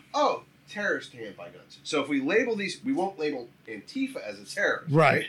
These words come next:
Speaker 1: But if we label these people as a terrorist because they don't wanna get a vaccine, or they, they say masks don't do shit, or whatever, it doesn't matter. If you just label these people as terrorists, we've already planted the seed that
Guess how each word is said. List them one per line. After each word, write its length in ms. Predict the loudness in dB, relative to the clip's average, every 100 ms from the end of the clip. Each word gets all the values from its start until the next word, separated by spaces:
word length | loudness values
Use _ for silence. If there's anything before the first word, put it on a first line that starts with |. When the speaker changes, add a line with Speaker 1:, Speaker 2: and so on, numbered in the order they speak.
| -10 -20 -20 -20 0
Speaker 1:
But 140 | 2
if 100 | 2
we 100 | -2
label 300 | 2 2 2
these 160 | -2 -4
people 220 | -6 -4
as 60 | -6
a 40 | -4
terrorist 340 | -4 -4 -6
because 260 | -12 -12 -6
they 120 | -6
don't 120 | -4
wanna 140 | -8
get 80 | -8
a 40 | -8
vaccine, 760 | -8 -10 -4 0 0 0 -4 -8 -20 _
or 360 | -4 0 0 0
they, 300 | 0 0 -2
they 400 | -2 -2 -4 -8 -10
say 280 | -4 -4 -4
masks 400 | -6 -6 -8 -8
don't 240 | -8 -6
do 120 | -10
shit, 380 | -6 -4 -4 -6
or 80 | -4
whatever, 540 | 2 4 4 2 -4 -8 -4
it 80 |
doesn't 220 | -2 -2 -4
matter. 300 | -10 -12 -20 -20 _
If 160 | -8 0
you 120 | 0
just 280 | 2 -2 0
label 220 | 0 0
these 120 | -2
people 220 | -6 -8
as 80 | -8
terrorists, 460 | -4 -2 -2 -4 -12 -20 -20 -20 _ -6
we've 200 | -4 0
already 300 | 4 6 4
planted 400 | 2 2 2 2
the 80 | -2
seed 440 | -4 -2 -2 -2 0
that 260 | 0 0